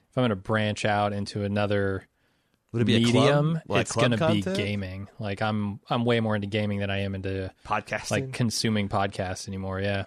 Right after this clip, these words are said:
Speaker 2: Yeah, huh. 'Cause I'm on that kinda gaming lull. Um, okay, well, like I said, that's, I just wanted to see what your, 'cause I think
Speaker 1: But
Speaker 2: that's
Speaker 1: I,
Speaker 2: a
Speaker 1: I
Speaker 2: way you could do that.
Speaker 1: I do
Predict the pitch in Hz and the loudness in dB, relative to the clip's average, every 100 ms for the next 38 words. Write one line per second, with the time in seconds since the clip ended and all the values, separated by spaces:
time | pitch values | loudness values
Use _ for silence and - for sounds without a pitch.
0 | - 95 90 92 - - - 90 - _ | -8 -6 -4 -4 -10 -10 -6 -6 -8 _
1 | - 104 104 107 92 85 80 87 82 82 | -10 -4 -2 -2 -2 -4 -4 -6 -6 -6
2 | 87 82 76 87 85 76 - - - - | -6 -6 -6 -4 -4 -8 -14 -20 -20 -20
3 | - 110 107 98 92 87 85 - 175 131 | -6 0 0 0 0 -2 -2 -2 0 0
4 | 80 - 123 151 151 - 127 123 - 110 | -2 -4 0 2 0 0 -2 0 0 0
5 | 101 107 - 107 101 - 104 98 92 - | 2 0 0 -2 -2 -2 -2 0 -2 -2
6 | 101 92 - 92 87 85 82 - 117 117 | -2 -2 -2 -4 -2 -2 -4 -6 -2 0
7 | 131 - 147 139 202 196 117 120 110 107 | 0 0 0 4 4 4 4 4 4 0
8 | 104 82 92 87 67 58 57 _ - 151 | -2 -6 -4 -2 -4 -6 -10 _ -4 0
9 | 160 170 | 2 2